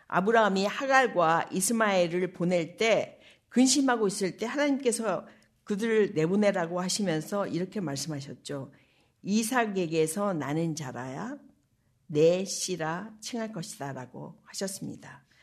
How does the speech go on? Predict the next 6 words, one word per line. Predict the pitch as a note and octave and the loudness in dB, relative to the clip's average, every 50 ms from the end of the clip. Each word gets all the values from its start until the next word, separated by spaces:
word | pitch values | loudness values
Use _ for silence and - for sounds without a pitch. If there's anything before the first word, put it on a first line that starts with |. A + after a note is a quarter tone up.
| - - - - _ | -20 -20 -20 -20 _
하나님께서는 | - - D4+ F4 F4 E4+ D4 C#4+ C#4 C4+ C4 B3+ A#3 A#3 A#3 G#3+ - - | 2 4 4 4 4 4 4 4 2 4 4 4 4 4 2 2 0 0
오직 | - F3 G#3 B3 C#4 - C#4 C#4 A3+ D3+ - - - - _ _ _ _ _ _ | 0 2 2 4 2 2 2 2 2 2 0 -4 -16 -20 _ _ _ _ _ _
자신의 | - - - F3+ F#3 - B3+ A#3+ A#3+ B3 A#3+ F#3+ D#3 | -12 -6 -2 -2 0 2 2 4 4 4 4 2 0
능력만으로 | E3 F#3 G#3 A3 A#3 C4+ C#4 C4 A#3+ G#3+ F3+ E3 E3 D#3+ D#3+ F3 G3 G#3 A#3+ A#3+ - - - _ _ _ | 0 2 4 6 6 6 6 6 4 2 2 2 0 0 0 -2 -2 -4 -4 -8 -12 -18 -20 _ _ _
기적을, | _ - F#3 E3+ G#3 F#3+ F3 D#3+ D#3 C#3 C#3+ E3 F3+ F#3+ F#3+ - - _ _ _ _ _ _ _ _ _ _ _ _ _ _ | _ -8 0 4 4 4 4 4 0 0 0 0 -2 -6 -8 -14 -20 _ _ _ _ _ _ _ _ _ _ _ _ _ _
기적처럼 | - - G3+ F#3+ C4 C4+ C#4 C4+ - G#3+ G3+ - D#3+ D3+ C#3 B2+ - - - | -4 -2 4 6 6 6 6 4 -2 -2 -2 0 0 0 0 -2 -6 -10 -14